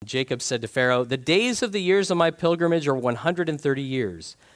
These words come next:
Few and evil have been the days of my life, and they have not attained to the days of the years of the life of my fathers and the days of their pilgrimage." So Jacob blessed Pharaoh, and went out from before Pharaoh.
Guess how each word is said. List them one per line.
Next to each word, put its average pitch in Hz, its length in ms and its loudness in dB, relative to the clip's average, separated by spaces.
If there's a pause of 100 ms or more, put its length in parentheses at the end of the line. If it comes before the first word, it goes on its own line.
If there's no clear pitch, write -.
Few 214 500 0
and 190 220 0
evil 147 400 0
have 123 160 -2
been 127 120 -2
the 127 60 -2
days 127 380 0
of 127 100 -4
my 120 160 2
life, 123 400 0 (400)
and 120 100 -2
they 131 120 4
have 123 160 2
not 151 260 2
attained 156 500 -2
to 151 80 -8
the 135 180 -6
days 131 440 0
of 143 100 -4
the 139 100 -4
years 127 360 0
of 123 100 -6
the 120 60 -4
life 123 300 2
of 113 100 -4
my 107 120 -2
fathers 143 500 0
and 131 80 -4
the 120 60 0
days 127 320 -2
of 117 100 -10
their 127 160 0
pilgrimage." 127 720 -8 (680)
So 120 200 -4
Jacob 143 440 0
blessed 139 440 0
Pharaoh, 92 460 -4 (280)
and 98 120 -8
went 107 200 -4
out 110 300 0
from 98 180 -6
before 98 420 -8
Pharaoh. 85 460 -10